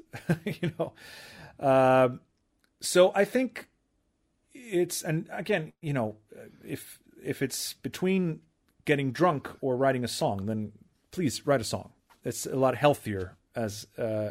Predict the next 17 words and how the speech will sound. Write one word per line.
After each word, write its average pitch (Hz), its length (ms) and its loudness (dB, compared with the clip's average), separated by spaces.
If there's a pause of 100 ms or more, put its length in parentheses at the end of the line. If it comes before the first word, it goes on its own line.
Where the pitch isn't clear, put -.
far 120 240 -2
as 104 80 -4
coping 120 360 -2
mechanisms 104 480 -6
go. 131 300 -4 (1040)
But 143 220 6
I 165 240 0
think, - 720 -4
at 147 140 -4
least 226 320 0
for 147 160 0
me, 139 600 2
that 139 360 2
can 196 180 0
also 170 600 0
become 110 600 -4
unhealthy. 101 720 -8